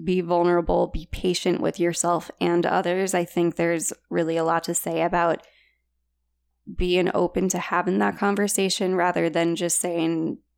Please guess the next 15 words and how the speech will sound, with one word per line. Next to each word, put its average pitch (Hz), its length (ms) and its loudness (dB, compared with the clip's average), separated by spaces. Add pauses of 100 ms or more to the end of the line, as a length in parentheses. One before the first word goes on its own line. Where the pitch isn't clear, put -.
(280)
you 170 80 -2
know, 160 140 2
"Nothing's 160 500 0
wrong." 185 600 2
It's - 360 -4 (140)
the 175 240 0
difference 175 400 0
between 170 540 -2
knowing 170 280 0
something's 175 440 -2
wrong 175 220 2
and 175 120 2
taking 170 300 -4
a 170 40 -4
step - 280 -6